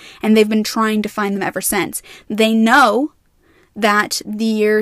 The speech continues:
their siblings on Prythian are supposedly dead, so they're not looking for the ones on Prythian, but they do want revenge on the people of Prythian. But they do have other siblings out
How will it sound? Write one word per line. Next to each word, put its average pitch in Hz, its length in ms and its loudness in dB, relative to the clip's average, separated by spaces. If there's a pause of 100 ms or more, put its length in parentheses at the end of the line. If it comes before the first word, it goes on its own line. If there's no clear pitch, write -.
(120)
their 214 320 -2
siblings 214 680 -2
on 202 220 -8
Prythian 220 600 -2
are 214 80 -8
supposedly 208 600 -6
dead, 208 480 -2 (580)
so - 140 0
they're 220 100 4
not 247 220 2
looking 277 280 2
for 254 100 -2
the 233 80 0
ones 220 220 0
on 202 100 -6
Prythian, 208 420 -6
but 185 100 -12
they 202 80 -6
do 220 220 -4
want 202 220 -8
revenge 214 360 -4
on 202 80 -6
the 202 80 -12
people 196 260 -8
of 160 140 -10
Prythian. - 680 -16 (580)
But - 440 -2 (500)
they 214 140 4
do 233 180 0
have 233 180 -2
other 208 260 -4
siblings 196 480 -8 (120)
out 220 160 0